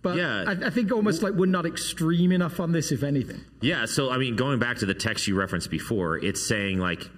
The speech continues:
Speaker 2: "Jesus, you're right about this, and I'm wrong."
Speaker 1: Yeah.
Speaker 2: It's, that's the step of faith.
Speaker 1: Yeah.
Speaker 2: It's like the, the, your Lord.
Speaker 1: I mean, really, Jesus, you've done this.
Speaker 2: Yeah.
Speaker 1: Like, like, uh, and I think
Speaker 2: I
Speaker 1: that's
Speaker 2: couldn't do it.
Speaker 1: that's where I got
Speaker 2: That's,
Speaker 1: stuck,
Speaker 2: that is
Speaker 1: and I
Speaker 2: the
Speaker 1: think
Speaker 2: faith.
Speaker 1: lots of people get stuck is, like,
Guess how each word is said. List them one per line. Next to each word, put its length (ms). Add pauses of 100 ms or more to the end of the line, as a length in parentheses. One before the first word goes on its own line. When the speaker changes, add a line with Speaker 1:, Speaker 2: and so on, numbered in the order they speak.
Speaker 2:
"Jesus, 440
you're 100
right 200
about 260
this, 260
and 100
I'm 180
wrong." 380
Speaker 1:
Yeah. 320 (100)
Speaker 2:
It's, 320
that's 300
the 80
step 260
of 140
faith. 240
Speaker 1:
Yeah. 80
Speaker 2:
It's 140
like 180
the, 200 (240)
the, 140 (340)
your 240
Lord. 400
Speaker 1:
I 60
mean, 180
really, 220
Jesus, 400
you've 180
done 260
this. 400 (480)
Speaker 2:
Yeah. 260
Speaker 1:
Like, 180
like, 160
uh, 280
and 160
I 60
think 240
Speaker 2:
I 80
Speaker 1:
that's 120
Speaker 2:
couldn't 300
do 180
it. 60
Speaker 1:
that's 260
where 280
I 140
got 180
Speaker 2:
That's, 200
Speaker 1:
stuck, 220
Speaker 2:
that 100
is 140
Speaker 1:
and 20
I 40
Speaker 2:
the 60
Speaker 1:
think 120
Speaker 2:
faith. 100
Speaker 1:
lots 220
of 120
people 280
get 280
stuck 360
is, 240 (440)
like, 140